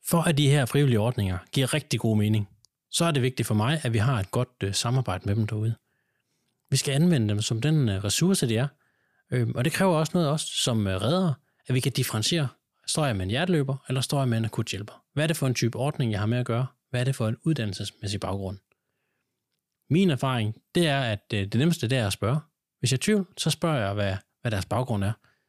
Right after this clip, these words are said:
Så har jeg et godt billede af, hvad det er for en ressource, jeg har fået frem. Jeg er meget nysgerrig på, øh, når vi nu skal have det interview her om lidt, hvordan, øh, de oplever samarbejdet. Jeg oplever generelt et godt, øh, samarbejde med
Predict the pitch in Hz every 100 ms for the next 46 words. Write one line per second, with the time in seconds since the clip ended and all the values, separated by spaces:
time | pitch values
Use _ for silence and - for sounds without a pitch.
0 | _ _ - 127 123 135 147 147 123 117
1 | 110 120 117 107 - 143 147 123 95 98
2 | 104 98 - 117 - _ _ _ _ _
3 | _ 139 147 190 202 220 165 139 185 185
4 | 156 117 113 151 170 143 160 139 117 120
5 | 160 165 131 143 156 _ _ _ _ 120
6 | 156 175 156 113 135 _ _ 190 160 -
7 | 107 95 98 104 95 92 98 - _ _
8 | _ _ _ _ _ 143 180 185 139 139
9 | 143 165 - - 143 - - 107 127 143
10 | 135 95 92 104 98 92